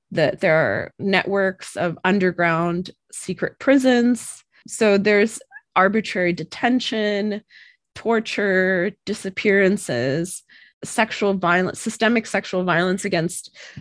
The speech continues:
female recruits in, um, in, you know, this system of national, of military service. So there's a number of issues that many of these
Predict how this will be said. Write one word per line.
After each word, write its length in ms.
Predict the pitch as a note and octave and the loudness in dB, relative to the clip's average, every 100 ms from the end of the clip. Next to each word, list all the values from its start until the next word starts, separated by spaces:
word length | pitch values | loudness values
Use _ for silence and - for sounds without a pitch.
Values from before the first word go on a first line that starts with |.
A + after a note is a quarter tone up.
| - | -18
female 540 | - - C#4 C4+ C4 A#3+ | -10 2 4 4 2 0
recruits 680 | B3 - B3 A#3 G#3+ - - | -4 -6 -2 -2 -2 -6 -10
in, 300 | G#3 G#3 G3+ | -6 -2 -2
um, 440 | F#3+ E3 A2 F#3+ - | -2 -4 -6 -8 -4
in, 380 | F#3+ F3+ F3+ F#3 _ - | -2 0 0 -6 _ -6
you 140 | F#3+ | -4
know, 300 | E3+ D#3 F3 - | -2 -4 -6 -12
this 280 | - F3 E3 | -10 -8 -6
system 520 | - - F3 - F3 | -6 -6 -4 -2 -2
of 140 | D#3 F3 | 0 0
national, 720 | D#3+ E3 - E3+ D3+ D3+ - _ - | 0 -2 -4 -2 -2 -2 -6 _ -2
of 220 | D#3+ E3 | 0 2
military 920 | F3+ D#3+ D#3 - D#3+ C#3+ D3 C#3+ E3 _ _ _ _ _ _ | 2 2 0 0 0 0 -2 -4 -8 _ _ _ _ _ _
service. 600 | - G3 D3+ A#1 - - - | -4 0 0 -2 -8 -12 -20
So 340 | - - A3 G#3+ | -16 0 2 4
there's 260 | A3+ B3+ | 4 2
a 160 | C4 A3 | 2 0
number 500 | A3 A#3+ C#4 C#4 A#3 | 0 2 4 4 2
of 220 | - G3 F#3+ | 0 -4 -4
issues 400 | G3+ - G3+ F#3 | -4 -2 -4 -4
that 200 | - F3 | -6 -4
many 200 | F3 E3+ | -2 -2
of 120 | F3 | -2
these 380 | F3 D#3 E3 | -4 -6 -8